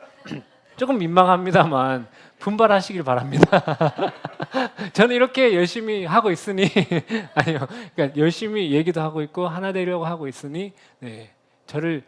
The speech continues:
하나로 <laughs> 받아주시고, 제가, 어, 등록하는 순간 뭐예요?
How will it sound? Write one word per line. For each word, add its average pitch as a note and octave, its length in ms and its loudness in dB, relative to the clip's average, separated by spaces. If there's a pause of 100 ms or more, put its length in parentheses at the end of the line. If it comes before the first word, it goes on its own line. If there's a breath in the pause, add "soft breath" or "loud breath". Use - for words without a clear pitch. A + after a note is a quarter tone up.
(120)
하나로 F3 340 0
<laughs> - 0 -
받아주시고, D3 800 -2 (840 loud breath)
제가, F#3 600 4 (460)
어, A2+ 560 -14 (240)
등록하는 C4 680 0
순간 G#3+ 440 2 (300)
뭐예요? C3+ 480 -4